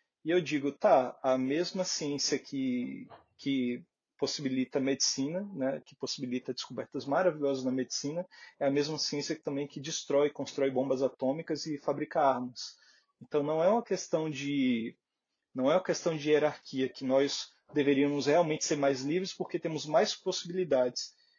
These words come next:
Eu brinco com os meus estudantes, olha, a gente não é muito parecido com o reino vegetal. Uma semente de pitanga só pode virar uma pitangueira, ponto final. É a essência dela.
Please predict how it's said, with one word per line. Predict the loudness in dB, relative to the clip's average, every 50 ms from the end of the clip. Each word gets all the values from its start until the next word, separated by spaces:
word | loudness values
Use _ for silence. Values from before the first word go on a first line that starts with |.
| _ _ 2
Eu | 4 4
brinco | 6 6 6 4 2 0 -6
com | -2 -2 0 0 2 0
os | 0 2
meus | 2 2 2 2
estudantes, | 2 -2 -4 -2 0 0 2 0 2 2 4
olha, | 6 6 6 4 2 -2 -4 -8 _ _ _ _ _ _ _ _ _
a | 0 0
gente | 2 2 0 -2 -2 0 4
não | 6 8
é | 8 8
muito | 6 4 2 0 0 4
parecido | 6 6 6 6 2 0 0 -2 -2
com | -2 0
o | 0
reino | 2 0 0 0 2
vegetal. | 4 4 4 4 4 0 4 6 6 6 6 6 2 -2 -6
Uma | -4 0 2 2 2 2
semente | 2 2 2 2 0 0 -2 -4 -8
de | -10
pitanga | -10 -6 -2 -2 0 0 0
só | 0 0
pode | 0 4 4 2 4 4
virar | 6 8 8 8
uma | 8 6
pitangueira, | 0 -2 -2 -2 -2 0 2 2 2 2 0 -4 _ _ _ 2
ponto | 2 2 2 0
final. | -4 -2 0 2 2 2 0 -4 _ _ _ _ _ _ _ 4
É | 6
a | 6
essência | 6 6 2 0 2 2 2 2 2 2
dela. | 4 4 4 4 2 -2 -4